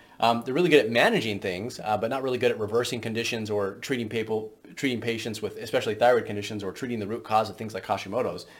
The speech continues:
So th-, even though they're specifically trained and went to residency to get training in treating hormone imbalances, they tend to be probably your, your last option. Now, again, if you need thyroid medication and none of these options are available to you,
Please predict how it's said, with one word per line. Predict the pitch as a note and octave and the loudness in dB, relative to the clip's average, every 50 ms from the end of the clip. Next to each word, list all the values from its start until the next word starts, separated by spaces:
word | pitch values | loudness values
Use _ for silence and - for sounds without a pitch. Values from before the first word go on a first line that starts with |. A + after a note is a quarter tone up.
| - - - - - | -20 -20 -20 -12 2
So | - D#3 C#3+ C3+ | 4 6 6 6
th-, | C#3+ - - | 4 -2 -4
even | F#3 E3+ E3+ E3 D#3+ | -2 0 4 8 8
though | D#3 D3+ | 8 10
they're | C#3+ C#3 C3 B2 A#2 - | 8 8 6 4 2 0
specifically | - - C#3+ C3+ F3+ - - C3+ B2 | -2 -2 0 0 0 0 0 0 -2
trained | A2+ - D3+ E3+ D#3+ B2+ | 0 2 2 2 2 2
and | A2+ A2 G#2 | 2 2 4
went | C3 G#3 A#3 G3 | 4 4 4 4
to | E3+ C3+ | 2 2
residency | A#2+ A2+ G#2+ A2 G#2+ G2 - G#2 G2 F#2+ F#2 - - - - _ _ - | 2 2 0 -2 -4 -6 -6 -6 -6 -6 -6 -10 -14 -20 -20 _ _ 0
to | C#3+ | 2
get | B2+ C#3 C3+ B2+ - | 4 6 4 4 4
training | - - C3+ C3 B2+ B2 A#2 A#2 | 0 0 0 2 2 0 0 -2
in | A2 | -2
treating | G#2+ - C3+ A#2+ A#2 G#2+ G2 | -2 -2 -2 -2 0 -2 -2
hormone | - C3+ C3+ B2 A#2 G#2 F#2+ | 0 0 0 2 0 0 2
imbalances, | F#2+ B2+ E3+ E3+ D3+ - A2 G2 F#2+ - - - - _ - | 4 6 6 6 4 2 -2 -4 -4 -6 -12 -18 -18 _ -10
they | A2+ G#2 | -6 -2
tend | C3+ C#3 C3 | 0 0 0
to | A#2+ | 0
be | A#2+ A#2 A2 G#2 | 0 -2 -2 2
probably | A2+ C3 C3 A#2+ A2+ A2+ A2 | 6 6 6 8 6 4 2
your, | G#2+ G#2+ G#2 G2+ G2 G2 - | 2 2 2 2 2 -2 -2
your | B2+ A2+ G#2 | -4 -2 0
last | G2+ G#2+ G#2 G2+ G2+ - G#2 | 2 2 2 2 2 2 2
option. | G#2 G2+ - - - - - - - - - _ - | 0 0 -2 -6 -14 -16 -20 -20 -20 -20 -20 _ 0
Now, | D3 E3 E3 D3+ C#3+ D3 | 6 10 10 10 10 8
again, | C#3+ C3+ G#3+ A#3 F#3 - C#3+ | 8 8 10 10 10 6 2
if | C3+ B2 | 0 2
you | C#3+ C#3+ | 4 4
need | D3 F#3+ C4 C4 F#3 - | 6 6 4 4 4 6
thyroid | G3 G3+ A#3 A#3 F#3 C#3 | 8 10 10 10 10 8
medication | B2 A2+ G#2+ - - F#2+ - - G2+ G2+ C3+ - | 6 2 0 0 -2 -2 -2 -2 -4 -4 -4 -4
and | - B2 A#2 A#2+ C3 C#3+ | -4 -4 -2 0 2 2
none | E3+ F#3+ G3 | 4 4 4
of | E3+ | 4
these | D#3 D#3 C#3+ | 4 4 6
options | D#3+ D#3+ D#3 D#3+ D3+ B2+ | 4 4 4 2 0 2
are | C3 B2 | 2 2
available | A2+ B2+ D#3+ G3 E3+ A2+ A2 | 2 2 0 0 0 -2 -4
to | G#2+ - G2 | -6 -8 -8
you, | F2+ F2+ G2+ - | -8 -8 -8 -10